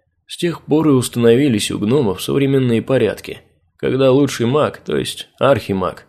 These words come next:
правит народом, а в этом ему помогает совет гильдии магов, устанавливающий общественные правила. И гильдия контролирует соблюдение законов как гномами,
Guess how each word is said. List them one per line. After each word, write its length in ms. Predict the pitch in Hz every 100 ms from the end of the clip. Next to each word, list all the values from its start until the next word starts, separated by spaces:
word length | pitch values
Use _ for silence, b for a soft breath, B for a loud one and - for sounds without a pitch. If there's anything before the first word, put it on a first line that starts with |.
| _ _ _
правит 360 | - 117 117 110
народом, 540 | 117 135 98 85 69 - _ _ -
а 160 | 92
в 100 | 95
этом 260 | 147 175 175
ему 220 | 170 160
помогает 580 | 160 160 127 107 110 117
совет 520 | - 107 98 95 - -
гильдии 420 | 104 101 95 104
магов, 460 | 120 98 85 - - _ _ -
устанавливающий 1080 | 160 - 151 117 117 120 117 110 107 - 110
общественные 600 | - 92 - 92 87 98
правила. 500 | 127 104 73 - - _ _ _ _ _
И 160 | - 107
гильдия 480 | 110 156 147 147 143
контролирует 680 | 143 127 123 117 120 113 107
соблюдение 600 | - 104 107 104 101 98
законов 500 | 95 98 147 139 127
как 200 | - 104
гномами, 680 | 107 120 156 156 156 120